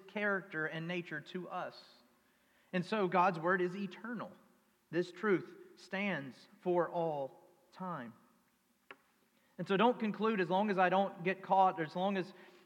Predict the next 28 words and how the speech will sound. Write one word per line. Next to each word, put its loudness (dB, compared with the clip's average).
culturally 0
it 0
would -2
be 0
okay, -2
I'm -2
okay -2
with -2
this," 0
because -6
all 4
sin -10
deserves -2
God's -2
wrath 2
and -8
punishment. -8
It's -6
not 8
a 0
single -4
drop 6
of -2
water 2
that -2
causes -2
the -10
flood, -4